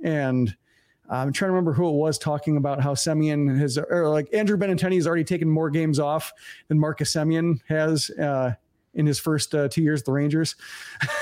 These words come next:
So just, uh, yeah, it's great. But, um, I'm looking forward to watching the Rays, though. Like, that's, as a baseball fan, I'm looking forward to seeing what the Rays do. And if the Rays dismember the White Sox,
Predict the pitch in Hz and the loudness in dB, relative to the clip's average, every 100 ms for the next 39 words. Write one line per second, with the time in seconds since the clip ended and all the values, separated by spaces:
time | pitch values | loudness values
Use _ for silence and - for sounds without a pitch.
0 | 605 539 - - 190 - 240 - - 185 | -4 -4 -4 -4 -6 -4 -4 -4 -2 0
1 | 165 - - - - - - - 262 349 | 0 -2 -10 -16 -16 -16 -18 -4 0 2
2 | 147 95 - - _ _ - 202 240 147 | 0 -4 -8 -16 _ _ -4 -2 -2 -4
3 | - - 139 - - - _ - 160 156 | -4 -4 -4 -4 -8 -10 _ -4 -2 0
4 | 143 135 127 - _ _ _ _ _ - | 0 2 2 -2 _ _ _ _ _ -4
5 | 285 302 277 185 233 190 180 180 156 139 | 0 0 0 2 2 2 0 0 0 0
6 | 135 110 - 110 151 170 185 - - 214 | 0 -2 -2 0 0 0 -2 -4 -2 0
7 | 208 214 185 254 294 - 151 120 143 120 | 2 0 0 0 0 0 -2 -2 -2 0
8 | 110 - - - - - _ _ - 180 | -2 -4 -12 -20 -20 -20 _ _ -6 0
9 | 185 196 202 180 - 180 175 151 185 175 | 2 2 0 0 2 2 2 0 0 2
10 | 165 151 127 165 170 156 147 151 147 110 | 2 2 2 0 0 0 2 2 0 0
11 | 151 156 139 127 143 139 156 160 143 - | 2 2 2 0 0 2 2 2 0 -2
12 | 156 - 156 160 147 127 208 233 - 110 | -2 0 0 2 0 0 0 -2 -2 -2
13 | 110 - - | -2 -4 -6